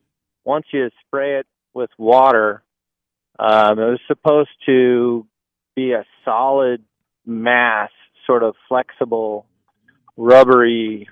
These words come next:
material that went all the way the, the full depth of the cracks between the flagstones.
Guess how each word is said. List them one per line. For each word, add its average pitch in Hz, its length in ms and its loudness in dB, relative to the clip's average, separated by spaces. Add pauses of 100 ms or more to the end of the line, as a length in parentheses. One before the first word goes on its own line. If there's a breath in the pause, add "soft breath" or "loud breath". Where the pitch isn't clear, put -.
material 117 720 0
that 107 160 -8 (160)
went 120 280 -4 (300)
all 123 260 2
the 120 40 2
way 117 240 0
the, 107 200 -10 (260)
the 113 100 -10 (100)
full 131 280 -2
depth 123 320 -8
of 104 120 -16
the 110 100 -10
cracks - 560 -4 (100)
between 123 440 -6
the 110 140 -10
flagstones. 113 760 -6